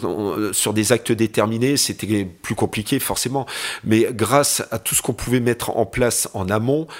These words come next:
ça pouvait éviter des situations catastrophiques. Ouais.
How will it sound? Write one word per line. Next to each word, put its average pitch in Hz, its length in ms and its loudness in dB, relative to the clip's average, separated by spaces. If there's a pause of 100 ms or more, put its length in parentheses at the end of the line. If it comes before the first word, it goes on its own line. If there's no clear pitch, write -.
ça - 180 -2
pouvait 147 380 2
éviter 117 360 -2
des 117 120 0
situations - 520 -2
catastrophiques. - 880 -6
Ouais. 73 80 -12